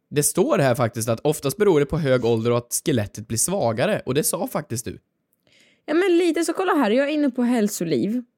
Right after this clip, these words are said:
Speaker 2: De som har koll
Speaker 1: Mm.
Speaker 2: på allt. Att
Speaker 1: Ja.
Speaker 2: bli kortare med åren är inget ovanligt och drabbar de flesta. Kvinnor, det här är Hälsoliv är lite som, eh,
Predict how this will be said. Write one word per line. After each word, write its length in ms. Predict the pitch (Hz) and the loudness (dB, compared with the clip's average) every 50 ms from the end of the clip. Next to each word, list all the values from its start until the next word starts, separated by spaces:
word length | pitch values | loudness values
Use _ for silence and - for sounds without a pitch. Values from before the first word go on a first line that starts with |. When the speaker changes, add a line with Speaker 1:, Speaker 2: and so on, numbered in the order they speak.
| _ | _
Speaker 2:
De 200 | - 180 220 220 | -2 0 0 2
som 140 | 208 - 196 | 2 0 -2
har 60 | 175 | -2
koll 180 | 175 - - 196 | -2 0 0 2
Speaker 1:
Mm. 160 | 185 151 147 | 2 2 2
Speaker 2:
på 100 | - 196 | 0 -2
allt. 500 | - - - 170 - - - _ - - _ _ - - - - - - _ _ _ _ _ _ _ _ _ | -4 -2 -4 -6 -6 -6 -8 _ -14 -14 _ _ -20 -20 -20 -20 -20 -20 _ _ _ _ _ _ _ _ _
Att 160 | - 277 - | 0 0 2
Speaker 1:
Ja. 60 | - | 2
Speaker 2:
bli 100 | 285 311 | 0 0
kortare 440 | - - 320 302 - - 311 294 302 | 2 2 0 0 2 0 2 2 4
med 120 | 302 285 | 4 4
åren 320 | - 247 220 214 214 233 233 | 4 4 4 4 4 4 2
är 40 | 226 | 4
inget 220 | 247 240 226 214 | 4 4 2 2
ovanligt 460 | - 254 226 196 196 175 175 190 202 | 2 0 2 2 2 2 2 0 -2
och 60 | 202 175 | -4 -2
drabbar 280 | 190 185 165 160 160 | -2 -2 0 0 -2
de 100 | 156 160 | -4 -4
flesta. 480 | - - - - - - - - - - - _ _ _ _ _ _ _ _ _ _ _ _ - - - | -4 -4 -4 -4 -4 -6 -6 -8 -8 -8 -8 _ _ _ _ _ _ _ _ _ _ _ _ -20 -16 -8
Kvinnor, 440 | - 254 269 277 277 277 285 294 254 | -2 0 2 2 2 2 2 2 2
det 100 | 180 240 | 2 4
här 140 | 247 262 262 | 2 4 4
är 60 | 262 | 4
Hälsoliv 480 | 262 277 247 226 - 233 233 269 262 233 | 4 4 4 2 2 2 2 2 2 2
är 40 | 214 | 2
lite 220 | 196 196 - 196 | 0 0 0 -2
som, 340 | 185 - 196 180 170 170 170 | 0 0 0 0 0 0 -2
eh, 360 | 170 170 170 165 165 160 160 | -2 -2 0 0 0 0 -2